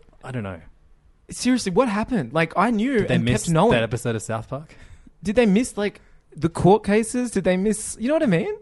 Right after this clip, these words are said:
Speaker 1: Did they miss the, uh, two thousand and five song by <laughs> Necro and Ill Bill?
Speaker 2: Which is, uh, I mean, I hope that was presented in a court of law.
Speaker 1: I'm gonna put this. I, I found the most fucked up when I was, when I
Speaker 2: What
Speaker 1: was
Speaker 2: happened?
Speaker 1: younger.
Speaker 2: Someone sent it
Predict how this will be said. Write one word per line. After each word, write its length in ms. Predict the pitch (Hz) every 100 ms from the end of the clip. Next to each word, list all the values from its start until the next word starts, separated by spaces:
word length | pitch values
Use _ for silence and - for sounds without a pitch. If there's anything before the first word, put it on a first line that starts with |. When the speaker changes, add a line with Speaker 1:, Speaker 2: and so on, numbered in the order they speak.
| -
Speaker 1:
Did 100 | 127
they 100 | 127
miss 260 | 123 139
the, 240 | - 117 107
uh, 180 | 101 101
two 140 | -
thousand 260 | 131 120 110
and 100 | 104
five 360 | 107 110 107
song 400 | 104 113 107 107 104 - _ -
by 140 | 101
<laughs> 20 |
Necro 680 | 98 117 123 120 - 123 117
and 80 | 110
Ill 140 | 117 113
Bill? 340 | 110 113 131 - - 679 - - - -
Speaker 2:
Which 240 | 147 143 156
is, 220 | 147 143
uh, 300 | 143 135 127
I 100 | 147
mean, 220 | 147 147
I 80 | 139
hope 200 | 143 175
that 140 | 156
was 100 | 127 -
presented 420 | 131 120 131 120
in 80 | 120
a 40 |
court 240 | - 127
of 120 | 117 107
law. 360 | 120 71 73 -
Speaker 1:
I'm 100 | 127
gonna 220 | 127 117
put 260 | - 110
this. 280 | - 95 - -
I, 220 | 123 127
I 20 |
found 240 | 131 127
the 60 | 123
most 240 | 113 113
fucked 320 | - 101 - 120
up 180 | 113 -
when 260 | 151 - 185
I 40 |
was, 200 | 160 127
when 140 | 139
I 40 | 143
Speaker 2:
What 40 |
Speaker 1:
was 60 | 233
Speaker 2:
happened? 100 | 180
Speaker 1:
younger. 140 | 123
Speaker 2:
Someone 200 | 110 95
sent 200 | - 139
it 80 | 151